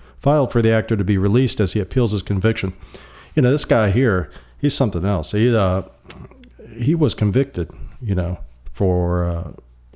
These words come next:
basically, I don't know what the actual charge was. Maybe it was fraud. All I know is if I had done anything close to what he had did, I, I, I would never have,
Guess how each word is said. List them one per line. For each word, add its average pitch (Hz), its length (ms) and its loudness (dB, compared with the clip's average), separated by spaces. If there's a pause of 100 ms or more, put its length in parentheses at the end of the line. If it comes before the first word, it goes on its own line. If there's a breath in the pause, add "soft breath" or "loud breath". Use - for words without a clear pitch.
(140)
basically, 98 500 -2
I 90 40 -6
don't - 580 -20
know 147 100 0
what 104 120 0
the 98 100 -2
actual 101 320 -2
charge 101 400 -2
was. 90 260 -4
Maybe 101 200 0
it - 20 0
was 82 80 -6
fraud. 90 640 0 (840 soft breath)
All 113 160 2
I 120 100 2
know 104 180 2
is 92 100 -2
if 95 140 0
I 107 100 2
had 107 140 2
done 95 420 -2
anything 101 800 -4
close 117 300 0
to 107 60 0
what 95 140 -2
he 107 120 0
had 95 100 -2
did, 90 260 -6
I, 87 220 -6
I, 101 140 -2
I 107 160 -4
would 101 200 0
never 95 300 2
have, 92 260 -2